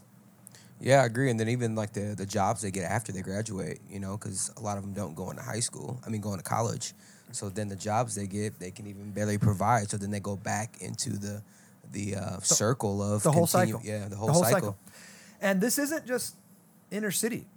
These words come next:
Speaker 2: Um, I was listening this week to a guy from Hazard, Kentucky, and, uh, he,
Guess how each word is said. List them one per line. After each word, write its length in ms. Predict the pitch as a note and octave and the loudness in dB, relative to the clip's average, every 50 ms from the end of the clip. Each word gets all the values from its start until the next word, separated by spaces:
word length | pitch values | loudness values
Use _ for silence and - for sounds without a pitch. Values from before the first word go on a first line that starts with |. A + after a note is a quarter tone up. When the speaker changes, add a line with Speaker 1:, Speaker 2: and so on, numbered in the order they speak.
| - - - - - - - - - - - - - | -20 -20 -20 -20 -20 -20 -20 -20 -20 -20 -20 -8 -2
Speaker 2:
Um, 520 | D#3+ E3 D#3+ D#3 D3+ D3 C#3+ C#3 C3 B2+ - - - - - _ _ - - _ - - - - | 2 2 4 4 4 2 0 -2 -4 -6 -8 -14 -20 -20 -20 _ _ -20 -20 _ -20 -20 -10 -4
I 120 | D#3 E3+ F3+ | 0 0 2
was 180 | F3+ D#3 D#3+ | 2 0 0
listening 420 | E3+ F#3+ F#3+ - - F#3 F3 E3 D#3+ | -2 -2 -2 -2 -6 -6 -6 -6 -8
this 180 | D#3 D#3+ - | -8 -10 -10
week 280 | E3+ F3 F3+ E3 - - - | -12 -12 -12 -12 -14 -14 -12
to 300 | F3 E3 D#3 D3+ D3 C#3 - _ _ - - - | -10 -8 -8 -8 -10 -12 -16 _ _ -20 -14 -12
a 80 | D3+ C#3+ | -6 -2
guy 300 | D3 D#3 D#3 D#3+ D#3+ D#3 | 0 2 2 2 2 2
from 220 | - D3+ C#3 C3+ | 0 -4 -4 -2
Hazard, 420 | B2 - D3+ D#3+ E3 E3 D#3+ C#3 | 2 4 4 4 4 2 0 -2
Kentucky, 460 | - D#3 C#3 D3+ E3 F3+ - - B1 - - - - _ - - _ - - - | -4 -4 -2 0 -2 -2 -4 -10 -18 -20 -20 -20 -20 _ -20 -20 _ -20 -12 -6
and, 400 | C3+ C#3 C#3 C#3+ C#3 C#3 C3+ C#3 | -4 -2 0 2 2 2 2 0
uh, 220 | C3+ B2+ B2 B2 B2 - - - - - - - _ - - - - - - _ - - _ - _ - - - - - - - - - - - - | -2 -2 -4 -6 -8 -12 -18 -20 -20 -20 -20 -20 _ -20 -20 -20 -20 -20 -20 _ -20 -20 _ -20 _ -20 -20 -20 -20 -20 -18 -16 -12 -8 -6 -4 -2
he, 240 | F3 F3 F3+ F#3 | -2 0 0 0